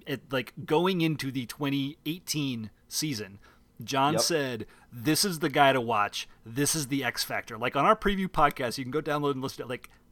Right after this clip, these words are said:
Speaker 1: like, Greg Newsome is the guy to watch because if, if he plays the way we think he can play, he elevates our defense to, to, like, a whole nother tier. And it's been true for three seasons, and, and, and his,
Speaker 2: Right,
Speaker 1: his
Speaker 2: well
Speaker 1: health has been a,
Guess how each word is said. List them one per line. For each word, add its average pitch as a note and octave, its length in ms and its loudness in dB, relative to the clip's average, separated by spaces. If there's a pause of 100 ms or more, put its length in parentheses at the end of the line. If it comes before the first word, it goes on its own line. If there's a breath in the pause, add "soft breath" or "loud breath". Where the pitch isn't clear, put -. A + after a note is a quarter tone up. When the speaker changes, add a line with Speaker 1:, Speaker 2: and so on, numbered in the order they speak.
(240)
Speaker 1:
like, B2+ 280 -8
Greg F3 240 2
Newsome F3 300 2
is C#3+ 100 0
the C3+ 100 -6
guy C3 160 2
to B2+ 80 2
watch A#2+ 320 2
because A#2+ 380 -8 (160)
if, - 300 -10
if B2 180 -8
he F3+ 300 -6
plays D#3 340 0
the C#3 80 -2
way C3+ 100 2
we B2+ 120 -2
think B2+ 200 -10
he C3 80 -12
can A#2+ 200 -10
play, B2+ 260 -4
he C3 240 -14
elevates C3 420 -2
our B2 100 -4
defense A2+ 440 -8
to, A#2+ 220 -8 (100)
to, A2+ 340 -6 (400 soft breath)
like, B2+ 160 -8
a A2 80 -4
whole D3+ 380 0
nother B2 440 0 (240 soft breath)
tier. G#2+ 540 -4 (120)
And A#2 500 -8
it's C#3 180 -6
been B2 280 -6 (140)
true F#3 280 -2
for G3+ 140 -4
three F#3+ 300 -6
seasons, C#3 580 -4
and, A#2 140 -10
and, B2 280 -8
and B2 180 -10
his, B2 160 -6
Speaker 2:
Right, C#3 160 4
Speaker 1:
his C3 160 -4
Speaker 2:
well D#3+ 180 10
Speaker 1:
health F3 80 -4
has D#3+ 120 -6
been D#3 160 -6
a, C#3+ 60 -4